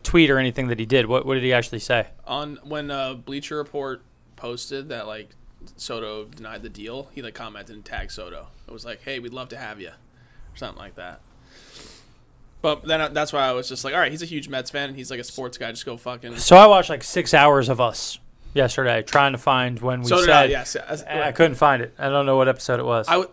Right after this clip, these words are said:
Speaker 2: I, I messaged him about it. It had to be semi-recently 'cause we were talking about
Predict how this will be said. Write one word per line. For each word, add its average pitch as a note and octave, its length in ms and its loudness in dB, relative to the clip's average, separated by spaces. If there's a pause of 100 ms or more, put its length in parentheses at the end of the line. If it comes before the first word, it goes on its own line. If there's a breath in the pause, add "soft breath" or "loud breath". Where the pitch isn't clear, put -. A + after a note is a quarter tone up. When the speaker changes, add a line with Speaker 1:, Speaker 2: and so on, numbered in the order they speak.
Speaker 2:
I, D3+ 240 -4
I D3 40 -4
messaged D3+ 360 -4
him D3+ 140 -6
about C#3+ 220 0
it. C#3+ 80 -6
It E3 140 -2
had A#3+ 280 -2
to F4 60 0
be E4 100 2
semi-recently C#3 800 -2
'cause C3+ 140 -16
we C3+ 60 -10
were C3+ 80 -6
talking F3 380 -4
about B2 400 -6